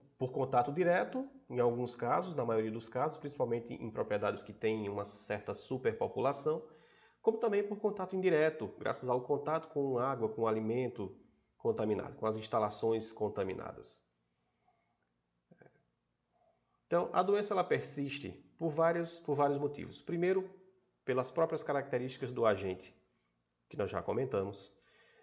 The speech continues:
é, pelo fato de, uma, de um animal infectado excretar esse agente por muito e muito tempo. Inclusive, existem relatos de animais que excretam micoplasmas, né,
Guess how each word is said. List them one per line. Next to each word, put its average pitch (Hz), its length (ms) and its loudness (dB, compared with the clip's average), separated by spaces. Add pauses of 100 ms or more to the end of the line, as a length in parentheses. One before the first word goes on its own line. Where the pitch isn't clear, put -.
(160)
é, 101 640 0
pelo 151 180 4
fato 127 340 4
de, 120 100 -2
uma, 131 420 2
de 131 80 -2
um 131 80 2
animal 131 240 2
infectado 143 640 -2 (1200)
excretar 135 680 2
esse 127 200 0
agente 104 380 2
por 117 220 -2
muito 165 480 0
e 135 40 0
muito 117 240 -4
tempo. 202 320 -4 (520)
Inclusive, 117 400 -4
existem 117 280 -6
relatos 110 380 -2
de 113 140 0
animais 104 360 0
que - 120 -10
excretam 107 560 -2 (540)
micoplasmas, 101 720 2
né, 120 180 -2